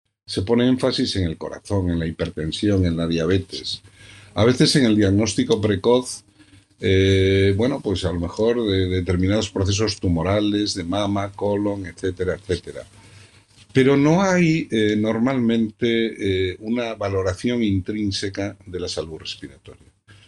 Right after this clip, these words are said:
Esta disnea, esta dificultad respiratoria, esta tos, bueno, pues no le damos categoría. Y si encima ha sido fumador, se estigmatiza, ¿no? Claro, el tabaco y tal, ¿no? Si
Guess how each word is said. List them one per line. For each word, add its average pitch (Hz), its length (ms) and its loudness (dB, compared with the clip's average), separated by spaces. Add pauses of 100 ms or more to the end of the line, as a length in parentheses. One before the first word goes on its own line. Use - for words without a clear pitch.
(320)
Esta 135 280 2
disnea, 120 720 2
esta 120 220 0
dificultad 113 480 0
respiratoria, 110 840 0
esta 104 280 -2
tos, 113 480 -2 (680)
bueno, 135 320 -4
pues 101 220 -2
no 127 120 4
le 120 80 2
damos 110 260 0
categoría. 101 480 2
Y 98 80 0
si 107 80 -2
encima 120 260 2
ha 117 40 0
sido 120 260 2
fumador, 113 440 2
se 107 120 0
estigmatiza, 92 840 -2
¿no? 110 160 -4
Claro, 104 240 -2
el 87 100 -10
tabaco 95 460 -2
y 85 60 -12
tal, 101 280 -6
¿no? - 260 -12
Si 85 100 -18